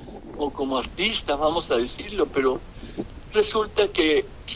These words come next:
pues, comienzo a vivir, a comenzar a vivir ya el ambiente,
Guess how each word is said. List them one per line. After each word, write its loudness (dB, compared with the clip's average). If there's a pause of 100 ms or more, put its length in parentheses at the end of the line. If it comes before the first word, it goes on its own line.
(960)
pues, 2
comienzo 2
a -2
vivir, 2 (1080)
a -4
comenzar 2
a 4
vivir 2
ya 6
el 6
ambiente, 2